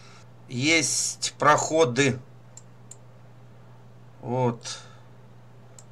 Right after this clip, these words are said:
Но опять же, ж, вы видите, что я миллион раз говорил, что Антарктида — это не лёд.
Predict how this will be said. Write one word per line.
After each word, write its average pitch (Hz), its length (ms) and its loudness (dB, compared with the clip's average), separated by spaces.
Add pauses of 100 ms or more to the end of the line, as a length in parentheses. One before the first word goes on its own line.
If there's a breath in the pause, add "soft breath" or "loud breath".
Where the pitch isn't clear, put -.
(1080 soft breath)
Но 143 120 2
опять 165 400 8
же, 127 140 2
ж, 123 160 2
вы 135 80 -4
видите, 165 320 -2
что 143 720 2
я 139 260 4
миллион 170 360 4
раз 143 260 2
говорил, 139 540 4
что 127 320 2
Антарктида — 127 640 2
это 120 320 2
не 123 160 -2
лёд. 151 460 2